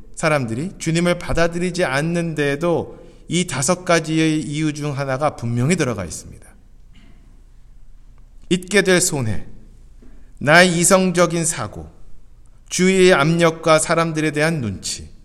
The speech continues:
인생에 있을 고통, 그리고 잘못된 회개. 이 중에 하나는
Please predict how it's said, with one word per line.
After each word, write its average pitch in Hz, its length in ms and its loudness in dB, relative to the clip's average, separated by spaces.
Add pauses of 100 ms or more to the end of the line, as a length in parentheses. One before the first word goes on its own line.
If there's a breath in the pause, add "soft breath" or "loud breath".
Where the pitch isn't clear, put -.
(560)
인생에 170 540 4
있을 165 400 -2
고통, 104 440 -8 (500)
그리고 117 520 -6
잘못된 123 800 -4
회개. - 280 -12 (840)
이 131 100 -4
중에 143 220 -2
하나는 131 540 -4